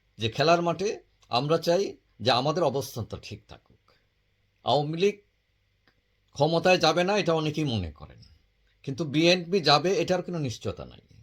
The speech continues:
আবার ছাত্ররা যাবে, হ্যাঁ, সেটা অনেকেই মনে করেন, কিন্তু তাদের অবকাঠামো নাই, সংগঠন নাই। যদিও তারা ক্ষমতার অংশ এখন, তারা চাইলেই একটি দল বানাতে পারবে, চাইলেই নির্বাচন কমিশন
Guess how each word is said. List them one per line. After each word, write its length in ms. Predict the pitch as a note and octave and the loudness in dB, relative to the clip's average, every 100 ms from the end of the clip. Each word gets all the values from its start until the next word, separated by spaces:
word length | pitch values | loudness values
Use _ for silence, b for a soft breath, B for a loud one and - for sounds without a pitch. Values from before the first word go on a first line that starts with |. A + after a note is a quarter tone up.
| _ _ _ _ - | _ _ _ _ -4
আবার 220 | G#2 C3 | -2 0
ছাত্ররা 540 | - D3+ D#3 E3+ G3+ | -2 -4 -2 0 2
যাবে, 440 | F#3 F#3 F3 G#3 - _ _ _ _ _ | 2 0 2 0 -2 _ _ _ _ _
হ্যাঁ, 260 | - D#3+ C3+ | 2 4 4
সেটা 240 | C3 D#3 | 2 2
অনেকেই 340 | F3+ F3+ F#3 G#3+ | 2 2 0 0
মনে 240 | G3+ G3 | 0 -4
করেন, 360 | E3 D3+ E3 - | 0 0 0 -4
কিন্তু 340 | - E3+ E3+ | -8 -6 0
তাদের 240 | E3 E3+ | 2 2
অবকাঠামো 560 | D#3+ D3 D3+ E3+ D3+ C3+ | 2 0 0 -2 -2 -4
নাই, 280 | F2+ C#2+ B1+ - | -4 -6 -10 -12
সংগঠন 540 | - D#3 E3 C3 G2 | -6 -4 -2 -4 -6
নাই। 220 | A#2 G#2+ - b b b F#2+ | -10 -20 -20 b b b -8
যদিও 260 | C3 G3 | -2 -2
তারা 180 | G#3+ F3+ | 0 -2
ক্ষমতার 420 | E3+ E3 E3+ F3 | -2 -4 -2 -2
অংশ 280 | C3+ D3+ - | -2 -4 -2
এখন, 440 | D#3+ G2 - G#2+ - b b b | -2 -2 -4 -14 -16 b b b
তারা 200 | C3 C#3+ | 0 0
চাইলেই 340 | D#3+ D#3 D#3 E3 | 2 0 2 0
একটি 180 | D#3+ | -2
দল 340 | C3 A2 C3+ D3 | -4 2 2 2
বানাতে 580 | A2+ E2+ G#2 B2 C3 A#2 | -8 -14 -2 0 0 -4
পারবে, 440 | A2+ A2+ G#2 A2+ - b b b _ | -4 -4 -4 -6 -8 b b b _
চাইলেই 520 | - D3 D#3+ E3 C#3 | 2 4 4 4 2
নির্বাচন 500 | B2+ C#3 C#3 C3+ C#3+ | 0 -2 0 0 -2
কমিশন 500 | B2+ C3+ C3+ - C#3 | -6 -6 -6 -6 -10